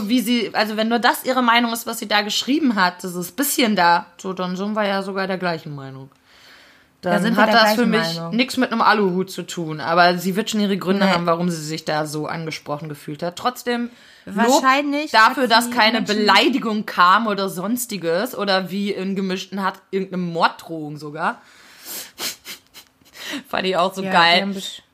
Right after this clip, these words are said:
Speaker 2: Wir haben ja aus Spaß da was zu geschrieben wegen den Morddrohungen. So, oh, wir haben gar keine bekommen. Wir haben bestimmt die netteren Hörer. Es liegt nicht zufällig daran, dass wir einfach viel weniger Reichweite haben oder so. Nein.
Speaker 1: <laughs> Nein.
Speaker 2: Aber dass da ernsthaft jemand dachte, wir meinten das ernst und dann so, ja,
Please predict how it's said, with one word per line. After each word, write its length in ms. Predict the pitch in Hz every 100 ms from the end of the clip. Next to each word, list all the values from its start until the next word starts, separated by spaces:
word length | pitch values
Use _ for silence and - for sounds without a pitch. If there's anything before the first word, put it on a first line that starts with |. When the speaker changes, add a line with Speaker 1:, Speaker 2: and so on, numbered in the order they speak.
| _
Speaker 2:
Wir 160 | - 202
haben 120 | 233
ja 140 | 254 185
aus 120 | 202
Spaß 440 | - - 247 269
da 160 | - 208
was 240 | 220 -
zu 100 | -
geschrieben 560 | 208 202 - 226 247 240
wegen 140 | 196
den 100 | 196
Morddrohungen. 460 | 196 196 233 233 220
So, 160 | 190 -
oh, 260 | 523 294
wir 140 | 180 175
haben 140 | 466
gar 220 | 403 370
keine 280 | 370 285 254
bekommen. 460 | 226 233 226 220 214
Wir 80 | 190
haben 80 |
bestimmt 380 | 170 - 202 247
die 80 | 370
netteren 560 | 285 269 269 233 233 196
Hörer. 500 | 214 226 214 202 180
Es 140 | 180
liegt 160 | 165 -
nicht 180 | 160
zufällig 400 | - 175 165 160
daran, 320 | - 160 170 156
dass 140 | 147
wir 60 | 139
einfach 140 | 151
viel 180 | - 151
weniger 280 | 156 147 151
Reichweite 480 | 156 165 151 143 190
haben 200 | 151 160
oder 160 | 151
so. 220 | 170 202 -
Nein. 420 | 151 143 123 190 - - 180
Speaker 1:
<laughs> 340 | - - 320 -
Nein. 280 | 156 151 156
Speaker 2:
Aber 160 | 285 285
dass 180 | 294
da 80 | -
ernsthaft 520 | 269 285 392 359 320
jemand 300 | 285 285 262
dachte, 280 | 254 359 -
wir 100 | 262
meinten 380 | 233 240 262 254
das 220 | 240 233
ernst 500 | - 233 285 294 302
und 120 | 226 240
dann 180 | 247
so, 180 | 240 262 - - - _
ja, 400 | 254 294 294 254